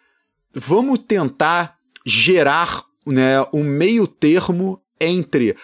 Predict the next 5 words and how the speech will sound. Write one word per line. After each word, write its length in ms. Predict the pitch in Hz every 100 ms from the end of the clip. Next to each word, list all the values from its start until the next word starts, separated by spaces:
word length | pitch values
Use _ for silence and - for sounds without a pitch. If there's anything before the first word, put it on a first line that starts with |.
| - -
agentes 840 | 123 107 101 156 196 - 175 -
que 200 | - 220
possuem 760 | 220 185 - - 165 160 160 156 - _ -
diferentes, 1160 | 107 156 - 143 131 170 196 - 180 - - - -
é, 640 | 135 135 131 127 123 117